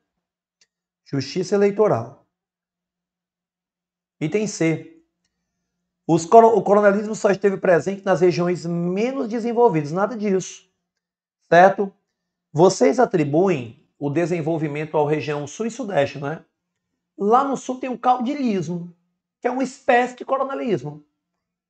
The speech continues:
O norte e nordeste, sim, sofreram coronelismo, principalmente o nordeste. Mas não é exclusividade daqui, não.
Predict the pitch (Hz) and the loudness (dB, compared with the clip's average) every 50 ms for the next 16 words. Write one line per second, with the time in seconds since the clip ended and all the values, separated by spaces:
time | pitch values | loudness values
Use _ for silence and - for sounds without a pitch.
0 | _ _ _ - 180 185 202 220 226 226 226 226 214 196 165 170 147 170 196 220 | _ _ _ -2 0 4 8 8 8 8 6 2 0 0 0 0 2 4 4 4
1 | 220 - 233 214 - - 220 208 - - 202 185 165 - - 190 214 214 247 226 | 2 0 -6 -12 -10 -8 -8 -8 -4 -2 -2 -2 -2 -2 -2 0 0 0 0 2
2 | - 185 156 151 143 135 127 117 113 113 120 170 190 185 - 247 220 220 220 240 | 2 2 4 2 0 -2 -2 -2 -4 -6 -6 -6 -6 -4 -2 -2 -2 -2 -4 -4
3 | 247 254 262 269 254 185 147 139 - - - _ _ _ _ _ _ _ _ - | -4 -4 0 0 2 2 0 -2 -6 -10 -16 _ _ _ _ _ _ _ _ -6
4 | 139 139 147 160 170 175 170 - 220 202 214 202 208 220 220 214 202 226 220 - | -6 -4 -4 -2 -2 -4 -4 -4 -6 -6 -6 0 2 4 4 4 2 0 -2 -4
5 | 403 427 403 208 139 127 | -8 -10 -12 -14 -16 -16